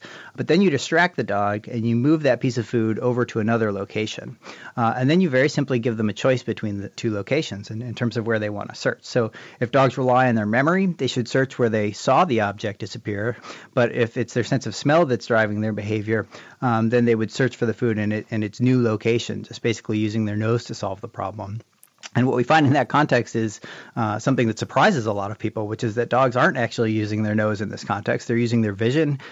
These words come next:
uh, and their memory, and they tend to search where they saw the food last.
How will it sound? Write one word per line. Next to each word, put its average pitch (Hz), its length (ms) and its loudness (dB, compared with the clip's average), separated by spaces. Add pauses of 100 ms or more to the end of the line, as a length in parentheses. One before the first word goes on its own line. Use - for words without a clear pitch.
(120)
uh, 117 180 0
and 110 160 0
their 107 100 2
memory, 107 480 2
and 104 140 -4
they 110 80 -2
tend 113 200 0
to 110 60 0
search 113 300 -2
where 113 100 0
they 104 100 -4
saw 139 300 2
the 120 100 -2
food 101 280 -8
last. - 480 -6